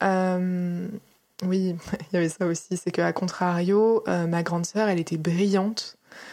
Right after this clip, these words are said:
Euh, c'était toujours, euh, un peu la première de la classe, elle a sauté une classe, euh, elle a toujours eu ses diplômes, euh,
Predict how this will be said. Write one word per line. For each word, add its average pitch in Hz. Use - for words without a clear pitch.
Euh, 170
c'était -
toujours, 185
euh, 175
un 165
peu -
la 170
première 170
de 170
la 170
classe, 185
elle 175
a 165
sauté 170
une 160
classe, 180
euh, 180
elle 196
a 175
toujours 185
eu 196
ses 190
diplômes, 185
euh, 170